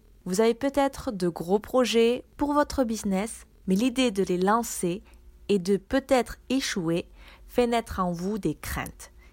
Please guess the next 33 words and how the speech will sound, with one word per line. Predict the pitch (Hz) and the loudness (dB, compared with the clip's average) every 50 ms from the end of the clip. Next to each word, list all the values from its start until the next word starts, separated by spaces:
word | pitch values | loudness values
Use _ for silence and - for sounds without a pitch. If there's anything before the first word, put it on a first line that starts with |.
| - - | -12 -6
Il | 185 185 190 | -2 0 0
est | 190 190 - | 0 2 2
assez | 240 247 - - 294 277 | 0 0 0 -4 -8 -4
commun | - 285 277 262 254 254 254 254 254 254 | -2 -2 0 0 0 0 0 0 0 -2
que | - 233 | -2 -4
ces | 202 - 220 208 | -2 -2 -2 -4
peurs | 214 - 220 220 226 233 247 240 233 | -4 -2 0 2 2 2 2 0 -2
nous | 208 208 214 214 233 | -2 -2 -2 -2 -2
entraînent | 233 220 202 - - - 196 185 190 202 226 233 - - - - - - - | -2 -2 -4 -8 -6 -2 -2 0 0 -2 -4 -8 -12 -16 -20 -20 -16 -4 0
à | - 190 190 185 | 2 2 2 2
simplement | - - - 262 254 240 - 247 226 214 202 196 | -2 -2 -2 -2 -2 2 0 0 2 2 -2 -4
planifier | - - 214 208 208 202 196 - - - 202 196 208 214 - _ - | -2 -4 -4 -2 -2 -4 -6 -6 -6 -2 -2 -2 -2 -2 -8 _ -4
encore | 226 233 226 220 - - 175 170 165 - - - - | -2 -2 -2 -4 -2 -2 -2 -2 -4 -10 -14 -4 -2
et | 226 226 214 | 0 0 0
encore | 202 196 185 - - 156 156 160 - - - - - | -2 -4 -6 -6 -6 -6 -6 -8 -12 -18 -14 -4 0
et | 180 180 170 | 2 2 2
encore, | 170 170 - - - - - - - - - - - - - - - | 0 -2 -4 -6 -6 -6 -8 -10 -18 -18 -18 -18 -18 -18 -16 -6 0
en | - 190 196 | 2 2 2
espérant | 233 247 247 - - 254 233 240 233 233 | 2 0 -2 0 0 2 4 4 2 2
qu'un | 233 226 214 208 202 | 0 0 0 0 0
jour, | 190 208 226 247 277 302 - - - - - - - - - - | 0 2 2 2 2 0 -2 -8 -20 -20 -20 -20 -18 -6 0 2
on | 269 269 | 2 2
soit | - - 247 214 190 | 2 4 4 4 4
prêt. | - - - - 165 - - - _ - - - - - - - - - | 2 -8 -6 -6 -6 -8 -10 -20 _ -20 -20 -20 -20 -20 -20 -20 -12 -4
Mais | - 180 196 208 214 - - - - - | 0 2 4 4 4 2 -2 -16 -8 -6
arrêtez | 208 220 247 254 254 269 269 | -4 -2 -2 -2 -2 -4 -4
de | 233 254 | -2 -2
vous | 247 220 233 233 | -2 -2 -2 -2
mentir, | 233 233 220 214 - - 196 165 - - - - - - - - - - | -2 -2 -2 -4 -4 -6 -6 -6 -8 -10 -20 -20 -20 -20 -20 -20 -20 -10
vous | - 180 196 | -4 -2 -2
ne | 196 196 190 | 0 0 -2
serez | - - - 196 190 185 180 - 175 180 190 202 - - | -2 -4 -2 -2 -2 -2 -2 -4 -6 -8 -8 -10 -14 -14
jamais | - 160 147 147 180 175 180 185 185 190 196 214 233 254 | -10 -8 -2 0 2 2 2 0 -2 -4 -4 -4 -6 -8